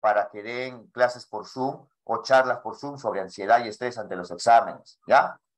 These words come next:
Vean el YouTube, vean el YouTube, ahí están mis, mis cariños, ahí están las psicólogas. Muy bien, ahora sí, vamos a empezar. Durante una sesión de aprendizaje, los estudiantes de cuarto grado en equipos exploran diversos materiales para conocer sus características.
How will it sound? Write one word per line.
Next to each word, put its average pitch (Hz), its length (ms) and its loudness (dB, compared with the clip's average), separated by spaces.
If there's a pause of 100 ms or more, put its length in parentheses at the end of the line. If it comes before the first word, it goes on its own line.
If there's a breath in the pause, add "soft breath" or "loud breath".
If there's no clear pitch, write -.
Vean 262 300 8
el 190 100 -4
YouTube, 196 380 0
vean 226 200 2
el 185 80 0
YouTube, 165 300 -2
ahí 139 60 2
están 165 180 -2
mis, 135 400 -12 (380)
mis 123 200 -10
cariños, 120 500 -2
ahí 90 80 -10
están 131 260 0
las 117 160 0
psicólogas. - 600 -6
Muy 240 140 0
bien, 175 280 0
ahora 226 220 6
sí, - 240 -4
vamos 156 420 0
a 113 200 4
empezar. 107 340 -12 (1400)
Durante 196 300 4
una 294 140 4
sesión 214 340 0
de 254 60 8
aprendizaje, 107 840 2
los 123 200 -6
estudiantes 170 460 0
de 131 100 -6
cuarto 170 320 2
grado 110 420 2
en 117 180 -14
equipos 110 600 -10
exploran 151 460 4
diversos 135 400 0
materiales 143 560 0
para 107 240 0
conocer 104 420 -6
sus - 140 -20
características. 180 920 -4